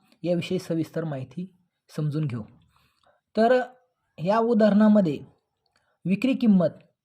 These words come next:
वीस हजार रुपये, एका व्यापाऱ्याने एक वस्तू वीस हजाराला विकली, तर त्याची खरेदी किंमत सोळा हजार होती, तर त्याला नफा किती राहिला,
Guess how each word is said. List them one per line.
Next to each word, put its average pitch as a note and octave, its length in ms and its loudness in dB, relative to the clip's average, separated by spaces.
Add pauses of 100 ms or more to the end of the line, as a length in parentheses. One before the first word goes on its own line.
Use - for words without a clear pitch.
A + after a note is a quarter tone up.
वीस G#3+ 200 -2
हजार E3+ 200 2
रुपये, C#3 320 -4 (200)
एका D#3+ 200 -2
व्यापाऱ्याने G3 520 0 (440)
एक G3 200 -2
वस्तू F#3+ 340 -4
वीस A#3+ 200 -4
हजाराला D#3+ 300 -4
विकली, C#3+ 340 -8 (360)
तर G#3 60 -8
त्याची A3 320 -2
खरेदी G3+ 280 -2
किंमत G#3+ 300 2
सोळा G#3+ 360 0
हजार D#3+ 160 -2
होती, D3+ 280 -6
तर G3 60 -6
त्याला G#3+ 240 0
नफा G#3+ 300 0
किती C#3+ 240 -10
राहिला, A2+ 300 -12